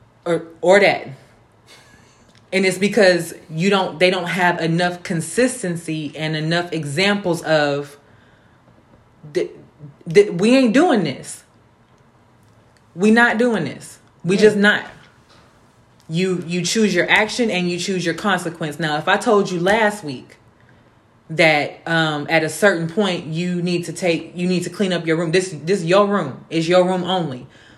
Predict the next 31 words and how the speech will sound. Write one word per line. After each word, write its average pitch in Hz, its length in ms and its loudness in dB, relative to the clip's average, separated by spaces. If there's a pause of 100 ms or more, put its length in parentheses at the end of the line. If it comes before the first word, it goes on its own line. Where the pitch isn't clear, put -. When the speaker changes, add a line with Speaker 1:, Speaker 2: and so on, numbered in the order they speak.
Speaker 1:
Whatever 190 320 4
it 185 100 2
looked 214 140 4
like 208 180 0
in 202 120 -2
here, 220 180 4
it 165 140 2
looked 180 160 0
like 175 180 0
it 160 80 -4
because 156 340 -4
you 185 120 -4
did 165 220 -2
it. - 180 -14 (360)
You - 120 -4
don't 220 200 6
need 247 200 4
me 247 200 4
to 202 80 4
come 208 240 -2
and 180 100 -4
tell 240 220 4
you 190 180 -2
every 190 260 2
single 175 360 -2
week - 440 -8 (920)
to 202 120 2
clean 208 340 4
up 170 160 0
your 185 300 4
room. 156 520 0